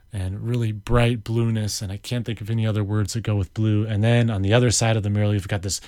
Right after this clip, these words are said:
brilliant yellow and orange. I don't know what this guy's mural is, but I think it's a good dichotomy between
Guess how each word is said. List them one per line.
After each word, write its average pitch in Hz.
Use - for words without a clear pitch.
brilliant 117
yellow 117
and 98
orange. 123
I 101
don't 92
know 87
what 87
this -
guy's 95
mural 95
is, 98
but 226
I 190
think 147
it's -
a 101
good 107
dichotomy 95
between 85